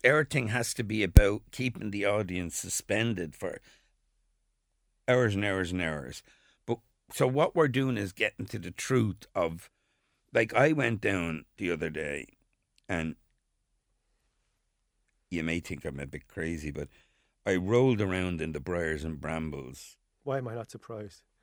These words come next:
Speaker 1: Yeah. And I rolled around in the briars and brambles to get those, li-,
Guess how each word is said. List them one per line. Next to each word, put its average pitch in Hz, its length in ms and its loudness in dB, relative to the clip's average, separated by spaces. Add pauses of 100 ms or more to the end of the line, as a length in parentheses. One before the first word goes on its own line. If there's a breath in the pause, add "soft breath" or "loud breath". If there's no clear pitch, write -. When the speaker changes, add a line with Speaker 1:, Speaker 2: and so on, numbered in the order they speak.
(160)
Speaker 1:
Yeah. - 200 -8 (1200 loud breath)
And 107 320 2 (520)
I 107 100 8
rolled 151 320 4
around 123 320 0
in 98 120 0
the - 60 2
briars 104 420 4
and 85 120 0
brambles 87 520 0
to 101 80 -4
get 95 260 0
those, 90 320 0
li-, 80 100 -2